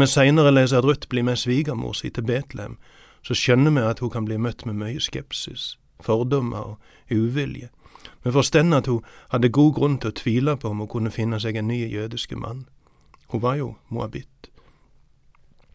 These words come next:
Og skremmende erfaring med moabitter hadde gitt Israel en djup skepsis og redsel for den dårlige påvirkningen som kvinner fra dette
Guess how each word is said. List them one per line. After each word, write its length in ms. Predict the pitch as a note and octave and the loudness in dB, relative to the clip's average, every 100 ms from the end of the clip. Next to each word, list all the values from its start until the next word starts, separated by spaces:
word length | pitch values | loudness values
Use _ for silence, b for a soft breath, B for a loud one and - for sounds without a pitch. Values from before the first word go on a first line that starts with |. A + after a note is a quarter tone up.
| - | -12
Og 80 | A2 | -8
skremmende 540 | - - A#2+ C#3 C3+ A#2 | -6 0 4 6 4 2
erfaring 460 | A2+ A#2+ B2+ B2 | 0 0 0 -2
med 100 | A2 | -6
moabitter 600 | A2+ A2+ A#2 - - D3 - b b b b b | -6 -6 -8 -12 -16 -20 -20 b b b b b
hadde 160 | A2 A2+ | 0 2
gitt 140 | A2 | 2
Israel 460 | A#2+ B2 - G#2+ G#2 | 0 -2 -4 -6 -6
en 100 | G#2+ | -4
djup 300 | G#2 A#2 - | -4 -6 -6
skepsis 840 | - - C3 - - - - - - | -8 -6 -8 -6 -6 -8 -12 -16 -12
og 140 | G#2 | -6
redsel 500 | A#2+ - - - A#2 A#2 b b b b | -6 -6 -10 -10 -12 -18 b b b b
for 160 | - A2 | -4 0
den 160 | A#2 | 2
dårlige 420 | A2+ A2+ A#2+ A#2+ A2+ | 4 2 2 -2 -4
påvirkningen 800 | A2 B2 A#2 F#2+ - G#2 G#2 G#2+ | -2 -2 -2 -8 -12 -16 -14 -14
som 240 | - G2+ - | -12 -14 -6
kvinner 380 | A2 G#2+ A#2+ G#2+ | -2 2 2 0
fra 80 | |
dette 240 | G2+ F#2 | -6 -6